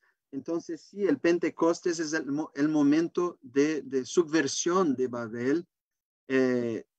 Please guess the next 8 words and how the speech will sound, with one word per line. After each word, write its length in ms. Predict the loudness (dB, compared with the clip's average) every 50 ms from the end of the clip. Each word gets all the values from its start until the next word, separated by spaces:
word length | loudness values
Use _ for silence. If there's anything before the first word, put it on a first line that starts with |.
| _ _ _
donde 340 | 0 2 2 4 4 4
no 340 | 2 2 4 4 4 4 2
hay 300 | 2 2 2 0 0 -2 -4
una, 640 | -6 -6 -4 -4 -2 -2 0 0 -2 -2 -6 -8 -12 -16 _ _ _ _ _ _
una 240 | -8 -8 -8 -8
construcción 880 | -6 _ -2 -2 -2 -4 -6 -8 -8 -8 -8 -6 0 2 2 4 2 2 0
hasta 340 | -2 -4 -4 -4 -4 -4 -2
el, 180 | -2 -2 -4